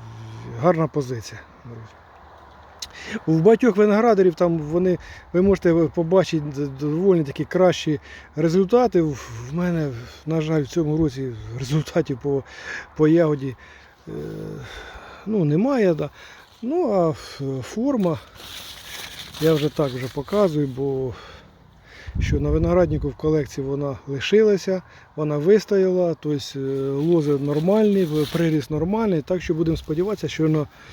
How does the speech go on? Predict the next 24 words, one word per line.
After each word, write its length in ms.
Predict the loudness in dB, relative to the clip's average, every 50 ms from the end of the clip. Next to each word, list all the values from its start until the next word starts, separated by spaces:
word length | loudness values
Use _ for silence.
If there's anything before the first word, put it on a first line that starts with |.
| -20 -20 -20 -18 -8 -4
на 140 | -4 -4
той 220 | 0 2 2 2 4
рік 200 | 4 2 0 0 -4
вже 320 | -8 -2 0 0 0 -2 -4 -8 -12
видамо 580 | -6 -2 -2 0 0 0 -2 -2 -2 -2 -2
вам. 200 | -2 -2 -2 -2 -4 -6 -16 -18 -16 -16 -16 -16 -18 -20 -18 -12 -8 -2
Дивіться, 260 | 0 0 0 2 0
яка, 140 | 0 0 -2 -6 -8 -6 -6
яка 120 | -6 -6
це 220 | -6 -6 -4 -4 -2 0
от 220 | 0 0 0 2 2
ягода. 340 | 2 2 2 -2 -8 -10 -10 -8 -8 -8 -8 -8 -10
З 80 | -8 2
цими 300 | 4 4 4 4 4 2
приморозками 720 | 2 2 2 4 2 2 0 0 0 0 -2 0 2 2
якісь 280 | 0 0 -2 -6 -6 -6
форми 440 | -8 -6 -2 0 0 2 2 0
видають 380 | 2 2 0 2 2 0 0 0
такі, 260 | -2 -2 -2 0 -2
якісь 320 | -2 -2 -2 -6 -4 -4 -4
аномальні 500 | -2 -2 0 0 2 2 2 2 0 -2
такі 240 | -4 -6 -6 -6
ягоди. 460 | -4 -2 -2 -4 -4 -8 -10 -12 -14 -18 _ _ _ _ _ -20 -20 -18 -18 -16 -16 -16 -16 -18 -20 -20 -20 _ _ _ _ _ _ _ _ _ _ _ _ -20 -20 -20 _ _ _ _ _ _ -2
То 320 | 0 2 4 4 2 2